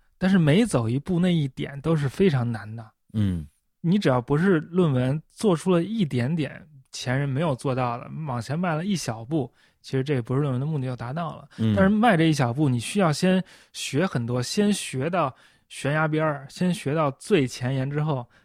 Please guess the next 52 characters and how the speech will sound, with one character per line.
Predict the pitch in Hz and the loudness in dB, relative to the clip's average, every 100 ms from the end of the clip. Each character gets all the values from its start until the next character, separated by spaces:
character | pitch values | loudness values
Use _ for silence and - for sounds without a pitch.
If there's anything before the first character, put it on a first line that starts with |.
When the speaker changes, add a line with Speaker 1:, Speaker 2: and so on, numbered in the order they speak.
| _ | _
Speaker 1:
再 | 170 | 0
往 | 131 | 0
前 | 113 127 | 0 -2
走， | 131 | -2
你 | 120 | -2
得 | 117 | -6
自 | - 151 | -4 -4
己 | 127 | -4
铺 | - - | -10 -8
路。 | 117 139 _ _ 113 | -8 -10 _ _ -12
Speaker 2:
嗯， | 107 101 90 85 82 82 _ _ | -10 -8 -10 -12 -16 -20 _ _
那 | 160 | 4
你 | 151 98 | 4 4
这 | 117 | 2
个 | |
博 | 107 107 | 2 4
士 | 147 | 4
这 | 139 101 | 4 2
十 | - - - 131 | -4 -4 6 8
年 | 175 95 | 10 8
啊， | 87 82 - | 6 0 -4
Speaker 1:
嗯。 | 139 127 117 | -4 -4 -4
Speaker 2:
就 | 110 | -6
听 | - 110 | -2 2
上 | 104 | 2
去 | 98 90 87 _ _ _ | 2 -2 -4 _ _ _
挺 | - | -4
吓 | 85 92 | 0 2
人 | 85 78 | 2 0
的， | 85 80 | -4 -2
因 | |
为 | 95 | -2
之 | 120 | -2
前 | 113 104 | 0 0
你 | 101 | 0
加 | 78 110 | 0 0
在 | 113 | 2
一 | 107 | 0
起 | 95 87 | -2 -2
可 | 90 | -2
能 | 78 78 - _ _ _ _ | -2 -4 -8 _ _ _ _
读 | 95 | 2
了 | 98 113 | 6 6
也， | 90 85 98 - - | 4 -2 -6 -16 -10
Speaker 1:
嗯。 | 135 131 120 113 | -6 -4 -4 2
Speaker 2:
也 | 110 101 | 6 8
就， | 135 135 | 10 10
也 | 101 | 8
就 | 110 131 | 8 8
十 | 110 | 8
来 | 98 95 | 6 6
年， | 85 82 | 4 0